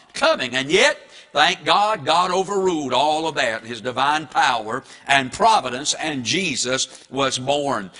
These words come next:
The Grinch that almost stole Christmas. Well, this morning I'm preaching on, here's another one of my favorite Christmas movies of all time. So this morning I'm preaching on this one here.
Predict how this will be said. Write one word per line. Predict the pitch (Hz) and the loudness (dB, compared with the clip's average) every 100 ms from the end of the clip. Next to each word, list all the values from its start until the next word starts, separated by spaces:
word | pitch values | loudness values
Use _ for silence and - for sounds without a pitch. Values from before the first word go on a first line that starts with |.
| - | -6
The | 180 170 | -2 -2
Grinch | - 220 277 127 - 139 | 2 2 2 -2 -4 -2
that | 143 139 - | 0 0 2
almost | 156 180 147 113 107 - - | 4 4 2 -2 0 -2 -2
stole | - 131 117 117 | -4 -2 -2 -4
Christmas. | 110 - 135 - 113 95 - - | -6 -4 -4 -4 -6 -8 -10 -6
Well, | 190 | -2
this | 214 254 196 | 0 0 -2
morning | 311 269 175 | -2 -2 0
I'm | 165 | -2
preaching | 156 208 180 175 | 0 -4 -2 -2
on, | 175 | -2
here's | 135 190 175 | -2 -2 -2
another | 196 247 214 | -2 -2 0
one | 175 165 | -2 -2
of | |
my | 151 135 - | -2 -2 -4
favorite | 185 202 247 226 | 2 2 2 -2
Christmas | - 202 196 185 175 | -2 -4 -2 -4 -6
movies | 156 139 127 127 - - | -4 -4 -4 -6 -10 -8
of | 127 | 0
all | 143 156 | 2 2
time. | - 135 120 | 0 -2 -2
So | 127 | -6
this | 131 - | -6 -6
morning | 139 147 127 | -4 -4 -4
I'm | 120 | -6
preaching | 139 135 135 | -6 -6 -4
on | 131 | -4
this | 131 123 | -2 -4
one | 131 120 | -4 -6
here. | 110 95 | -6 -8